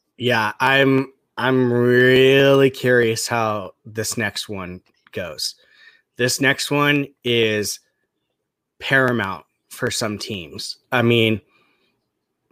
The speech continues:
it's, it's huge for teams that aren't even in this match. I mean, if, if Dimolanta is, gets knocked out, cor-, corruption could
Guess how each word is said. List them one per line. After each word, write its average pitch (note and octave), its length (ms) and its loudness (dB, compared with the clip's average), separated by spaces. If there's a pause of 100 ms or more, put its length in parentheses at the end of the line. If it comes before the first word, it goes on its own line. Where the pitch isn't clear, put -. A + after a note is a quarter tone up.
(260)
it's, - 360 0 (100)
it's - 300 2
huge F3 520 4
for - 180 -2
teams C#3+ 360 2
that B2 180 0
aren't B2+ 200 2
even A2 240 -2 (100)
in A#2+ 200 0
this G#2 240 -4
match. - 580 -8 (640)
I B2 100 4
mean, A#2 400 0 (240)
if, C3+ 300 2 (920)
if - 180 -10
Dimolanta C#3 800 4
is, A#2+ 220 -4 (920)
gets - 240 -4
knocked B2 320 -2
out, A2+ 340 0 (1400)
cor-, - 280 -12 (540)
corruption C#3 520 2
could A#2 160 -8